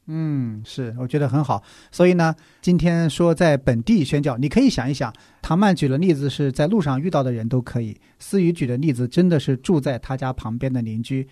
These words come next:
还有我们每天的出行呀，我们打车，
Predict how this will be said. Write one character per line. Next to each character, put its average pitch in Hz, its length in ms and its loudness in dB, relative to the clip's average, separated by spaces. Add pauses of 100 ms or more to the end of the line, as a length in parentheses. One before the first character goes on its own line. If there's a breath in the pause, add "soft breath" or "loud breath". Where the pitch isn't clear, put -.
(260 soft breath)
还 170 140 2
有 165 120 6
我 127 100 0
们 135 160 2
每 127 160 -2
天 160 160 -4
的 147 120 -2
出 - 180 -4
行 117 240 -6
呀， 135 320 -6 (360 soft breath)
我 117 120 -8
们 131 220 0
打 - 180 -6
车， 226 340 2